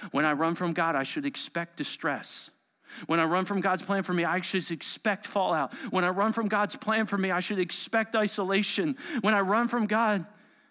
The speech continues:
I should expect confusion. And that's funny because when I daydream about my Tarshish,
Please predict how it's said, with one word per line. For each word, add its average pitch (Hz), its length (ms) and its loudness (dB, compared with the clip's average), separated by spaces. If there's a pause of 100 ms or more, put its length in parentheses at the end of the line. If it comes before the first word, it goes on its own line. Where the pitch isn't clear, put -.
(140)
I 170 40 -8
should 190 180 -4
expect 196 400 -4
confusion. 170 720 -2 (640)
And 220 100 6
that's 285 200 4
funny 294 280 4
because 220 320 4
when 233 140 4
I 240 140 6
daydream 233 520 4
about 226 280 4
my 233 160 4
Tarshish, 269 560 2